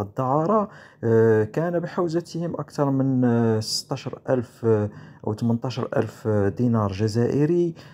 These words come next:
عقاقير، آه، مهلوسة، آه، من أيضًا، آه، والخطير توفرهم أيضًا على ال-،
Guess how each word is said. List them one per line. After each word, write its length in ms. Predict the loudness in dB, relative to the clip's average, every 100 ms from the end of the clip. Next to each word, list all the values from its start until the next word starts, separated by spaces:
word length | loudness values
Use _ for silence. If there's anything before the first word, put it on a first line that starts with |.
| -12
عقاقير، 880 | -4 -2 -2 -4 -2 0 2 2 0
آه، 220 | -2 0
مهلوسة، 1160 | 2 2 2 0 -4 -4 -4 -4 -2 0 2 0 -6 -20 -10 0
آه، 500 | 4 4 4 2 2
من 300 | 0 0 -2
أيضًا، 760 | 0 0 0 0 2 0 0 -2
آه، 600 | 0 2 2 2 2 2
والخطير 720 | 4 2 0 -6 -4 0 0
توفرهم 880 | -2 -4 -4 -4 -2 0 2 0 0
أيضًا 380 | 0 0 0 -2
على 200 | -2 -2
ال-، 220 | 0 0